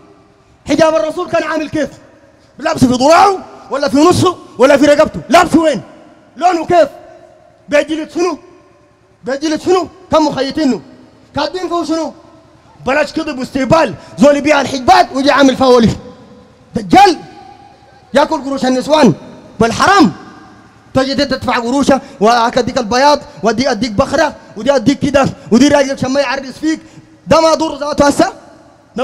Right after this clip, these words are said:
مش ضر؟ خليه يعرس فيه، أنت مالك ماله؟ خليه يعرس طوالي، ما حلال الله حلل له أربعة، خليه يعرس أربعة. ما يعرس فيك راجل وعشان كده و-، ويطلق لك دي، فلانة يطلقوها وفلانة يعرسوها وديك تبور، تبور ما تعرس،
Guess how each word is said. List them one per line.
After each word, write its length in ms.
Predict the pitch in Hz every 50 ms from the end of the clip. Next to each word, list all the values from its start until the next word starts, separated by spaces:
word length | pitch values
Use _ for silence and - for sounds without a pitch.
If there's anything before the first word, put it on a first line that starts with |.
| 277 311
مش 60 | 302
ضر؟ 260 | 220 349 381 370 - - - - 226
خليه 180 | 277 330 359
يعرس 360 | 359 339 359 359 349 339 262
فيه، 140 | 254 330 311
أنت 120 | 311 311 311
مالك 260 | 311 311 311 302 254
ماله؟ 280 | 269 294 302 285 247 - - - - _ _ _ _ _ _ _ _ _ _ -
خليه 160 | 240 285 320
يعرس 300 | 330 311 294 311 320 302
طوالي، 400 | - 294 285 294 302 311 311 - - - -
ما 120 | 226 254 240
حلال 300 | 269 302 311 302 294 294
الله 180 | 294 294 269
حلل 240 | - 269 277 277 277
له 140 | 285 277 285
أربعة، 320 | 269 247 254 233 202 - - - -
خليه 200 | - 302 320 330
يعرس 320 | 330 302 294 302 294 277 285
أربعة. 320 | 277 240 254 220 190 - - - - - - _ _ _ _ _ _ _ _ _ _ _ _ _ _ _ _ _ _
ما 120 | 226 311 320
يعرس 360 | 311 269 311 311 294 277 -
فيك 180 | - 330 247 294
راجل 340 | 320 349 359 381 403 392 - - - - - 202
وعشان 380 | 240 269 277 269 208 254 254
كده 280 | - 247 311 320 339 339 - - - - - - 214
و-، 40 |
ويطلق 580 | 247 262 277 269 262 269 285 302 277 285 285 285
لك 180 | 311 330 320 294
دي، 240 | - 370 359 302 - - - - -
فلانة 300 | - 302 320 359 370 349
يطلقوها 540 | 311 - 262 254 247 269 240 285 262 202 - - - - -
وفلانة 360 | - - 285 349 370 370 359
يعرسوها 560 | 339 269 285 285 269 262 - 285 277 233 - - - -
وديك 220 | 285 302 370 381 -
تبور، 440 | - 311 285 330 359 370 349 302
تبور 400 | - - - 240 254 320 311 302
ما 100 | 285 302
تعرس، 340 | 285 277 247 277 277 254 233